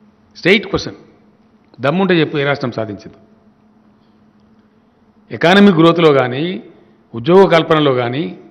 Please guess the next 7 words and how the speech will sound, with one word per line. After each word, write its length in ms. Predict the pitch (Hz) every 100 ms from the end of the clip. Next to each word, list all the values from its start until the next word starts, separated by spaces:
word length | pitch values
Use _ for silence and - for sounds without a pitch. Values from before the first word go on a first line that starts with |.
| _ -
సంక్షేమ 360 | 131 139 185 190
కల్పనలో 460 | 160 160 156 139 123
కానీ, 380 | 120 131 214 - _ _ _ _ _ _ _ _ _ _ 127
వ్యవసాయ 320 | 151 175 190
ఉత్పత్తులు 420 | 170 - 185 180
పెంచడంలో 540 | 127 135 170 180 165 139
కానీ, 340 | 127 131